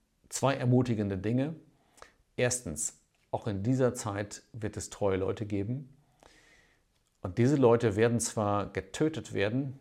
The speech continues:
unter dieser totalitären Herrschaft dieser beiden Tiere,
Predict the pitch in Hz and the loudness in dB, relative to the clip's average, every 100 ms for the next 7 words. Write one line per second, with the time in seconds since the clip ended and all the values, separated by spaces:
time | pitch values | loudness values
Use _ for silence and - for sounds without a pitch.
0 | - - 113 110 101 107 101 95 90 90 | -14 -6 -2 0 0 0 0 0 -2 -6
1 | - _ _ _ _ _ _ _ - 139 | -16 _ _ _ _ _ _ _ -8 -4
2 | 120 113 107 113 101 95 104 113 - 117 | -2 -2 -4 -4 -6 -6 -8 -8 -6 -6
3 | - - 104 101 98 92 92 85 - 131 | -8 -14 -8 -4 -4 -4 -6 -6 -2 0
4 | - 147 | 0 -2